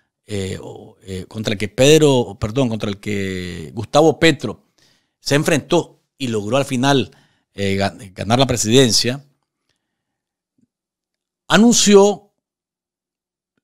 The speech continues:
las acciones que va a estar ejerciendo. Bueno, este fue, este fue el, el, uno de los candidatos, porque al final fue aquel señor, eh, que no recuerdo cómo se llama, el, el, el que llegó a la segunda vuelta con él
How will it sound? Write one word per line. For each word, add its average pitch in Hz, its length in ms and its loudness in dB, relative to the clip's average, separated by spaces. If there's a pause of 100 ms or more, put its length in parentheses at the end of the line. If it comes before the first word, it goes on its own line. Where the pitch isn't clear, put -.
(180)
las 139 540 0
acciones 196 520 -2
que 139 140 -6
va 151 340 0
a 135 40 -2
estar 147 420 2 (420)
ejerciendo. 147 1080 0
Bueno, 165 160 -4
este 143 160 -4
fue, 139 400 -4
este 151 180 -10
fue 180 140 -6
el, 180 140 -4
el, 123 420 -8
uno 170 140 0
de 208 40 4
los 160 100 2
candidatos, 123 520 0
porque 107 260 -12
al 104 60 -12
final 135 320 -4
fue 156 360 2 (340)
aquel 156 300 0
señor, 156 720 2
eh, 117 120 -12
que 117 80 -10
no 139 100 -6
recuerdo 160 240 -6
cómo 165 160 -8
se 143 140 -8
llama, 156 220 -4
el, 127 200 -6
el, 110 200 -14
el 101 180 -20
que 104 280 -14
llegó 107 320 -2
a 165 40 4
la 165 100 0
segunda 147 320 -4
vuelta 139 300 -4
con 127 180 -6
él 143 240 -2